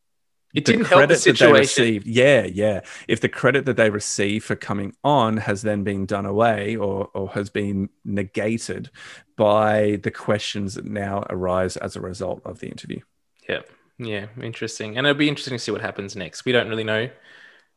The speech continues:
Speaker 1: at the moment where this whole sort of fiasco is
Speaker 2: Yeah.
Speaker 1: going to end up, but it's
Speaker 2: Yep.
Speaker 1: interesting. It's very interesting.
Speaker 2: All right.
Speaker 1: I think that
Speaker 2: <laughs> Let's
Speaker 1: leads
Speaker 2: keep
Speaker 1: us,
Speaker 2: going.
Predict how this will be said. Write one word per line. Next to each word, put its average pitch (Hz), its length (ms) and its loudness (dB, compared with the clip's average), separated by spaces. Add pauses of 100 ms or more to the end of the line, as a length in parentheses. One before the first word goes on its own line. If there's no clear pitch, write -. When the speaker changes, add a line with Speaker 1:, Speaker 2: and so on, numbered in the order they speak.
(140)
Speaker 1:
at 120 80 2
the 113 80 0
moment 120 440 2
where 113 500 6 (140)
this 110 240 -4
whole 110 280 0
sort 110 200 -2
of 104 80 -4
fiasco 107 480 2
is 107 120 0
Speaker 2:
Yeah. - 60 -8
Speaker 1:
going 113 280 4
to - 140 -4
end 113 180 2
up, - 420 0
but 104 320 4 (160)
it's 139 240 -6
Speaker 2:
Yep. 110 80 -4
Speaker 1:
interesting. 101 440 -6 (240)
It's 113 180 -12
very 104 280 2
interesting. 95 320 0
Speaker 2:
All 90 40 -2
right. - 100 -6 (300)
Speaker 1:
I 156 60 0
think - 180 8
that 151 80 -2
Speaker 2:
<laughs> - 20 0
Let's 147 140 8
Speaker 1:
leads 143 140 6
Speaker 2:
keep 147 80 8
Speaker 1:
us, 127 100 8
Speaker 2:
going. 101 240 6